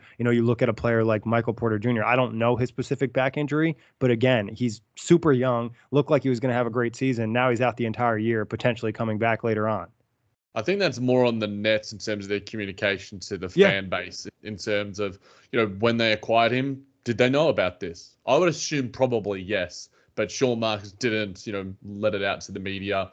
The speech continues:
Speaker 2: You know, Ben Simmons was giving plenty of pleasantries, you know, during some of his press conferences. Sean Marks doing the same. So I think that it's not necessarily on Ben for that. You know, it's a lot more on, and, and maybe some of it is, but I do also think some of it is the organization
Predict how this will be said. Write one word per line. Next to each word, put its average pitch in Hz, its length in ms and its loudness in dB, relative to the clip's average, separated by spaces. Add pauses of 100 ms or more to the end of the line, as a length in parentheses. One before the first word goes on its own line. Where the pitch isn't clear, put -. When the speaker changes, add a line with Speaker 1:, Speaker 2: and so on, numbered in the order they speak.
(280)
Speaker 2:
You 113 80 0
know, 104 40 2
Ben 107 220 0
Simmons 101 300 -6
was 95 100 -8
giving 104 260 -8 (100)
plenty 117 240 -2
of 107 100 -6
pleasantries, 117 920 -2
you 110 80 -8
know, 104 60 -4
during 104 320 -2
some 107 140 -6
of 101 80 -4
his 98 100 -6
press 107 240 0
conferences. 101 460 -4
Sean 107 260 2
Marks 98 320 0
doing 98 240 -2
the 95 80 -4
same. 98 380 0 (360)
So 117 360 4
I 135 80 4
think 135 240 0
that 135 240 4
it's 123 180 -6
not 139 140 2
necessarily 113 440 2
on 104 220 0
Ben 104 380 2
for 98 140 -6
that. 95 280 0
You 101 60 -12
know, 95 100 -6
it's 95 200 -8
a 104 40 -4
lot 98 220 -2
more 98 380 -4
on, 95 260 -8
and, 160 260 4
and 180 160 0
maybe 220 340 4
some 190 220 2
of 180 100 0
it 147 160 2
is, 160 440 0 (300)
but 123 80 2
I 123 60 4
do 135 180 4
also 135 200 2
think 127 160 -4
some 127 160 0
of 113 80 0
it 117 80 0
is 113 100 -2
the 120 100 0
organization 110 760 0